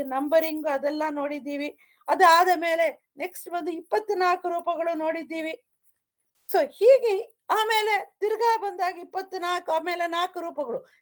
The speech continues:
ನಾ-, ನಾಲ್ಕು ಇಪ್ಪತ್ನಾಲ್ಕರಲ್ಲಿ ಹೋಗೋದು. So ಅನೇಕ ರು-, so ಒಂದು, ಒಂದು, ಒಂದು, ಒಂದು ಹೇಳಿದಾಗೆ ಈ ದೇಹದಲ್ಲಿ ಇಷ್ಟು ರೂಪದಿಂದ ದೇವರು ಇದ್ದಾನೆ ಅಂದ್ರೆ ಅದೇ ನಮ್ಗೆ ಧೈರ್ಯ ಕೊಡುತ್ತೆ.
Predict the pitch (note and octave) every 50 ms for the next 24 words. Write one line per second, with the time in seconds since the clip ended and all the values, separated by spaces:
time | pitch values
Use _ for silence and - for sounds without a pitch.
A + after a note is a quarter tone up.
0 | _ - C#4+ D#4+ F4 F#4 F4 D4 - - D4+ E4 F4+ F#4+ F#4+ - G4 F#4+ E4+ D#4+
1 | - - F4+ F4+ - F4+ E4 E4 E4 E4 E4+ - - E4 D#4+ E4 D#4+ D#4+ D#4 D#4+
2 | - D#4 D#4 D4+ C4+ D4 C4 G#3+ E3+ - _ _ _ _ - - G4+ G#4 F#4+ -
3 | - - G3+ G#3+ - - G4 G4 G#4+ G#4+ G#4 G#4+ G#4+ G#4+ G#4+ G#4+ F#4+ F#4 F4 D#4+
4 | - - _ _ - E4+ C#4 C4 E4+ G4 G#4 G4+ G4+ F4+ D#4 C#4 C#4 E4 F#4+ G4
5 | E4+ E4+ D4+ C#4 D4+ F4+ F#4+ F#4 D#4 D#4 C#4+ D#4 F4+ G4 G4 D#4 B3 C#4 E4 F#4+
6 | F4+ D4 C#4+ D4+ D4+ F4+ D#4+ B3 B3 _ _ _ _ _ _ _ _ _ - -
7 | D4+ E4+ D4+ - A#3+ D4 D#4 - E4 - D4 D4 D4+ D#4 A#3+ D#3 D3 F#3 G#3 -
8 | - - - - _ _ _ - - F#4 G4 F#4 F4+ F4 F4 - F4 E4+ E4 E4
9 | D#4+ D#4+ D#4+ B3+ C4 C#4+ D#4 D#4 D#4 D4 C#4 C#4 - C4+ D#4 D#4 D#4 D4+ D4 C#4
10 | C#4 C#4 D4 D4 C#4 A#3+ - _ _ _ _ _ - - D4+ D#4+ F4 E4+ D4+ D4+
11 | C#4+ C4+ C4+ B3 F#3+ A3+ A#3+ C4+ C#4 C4 C4+ - - G#3 G3 G3+ G3 _ - F#3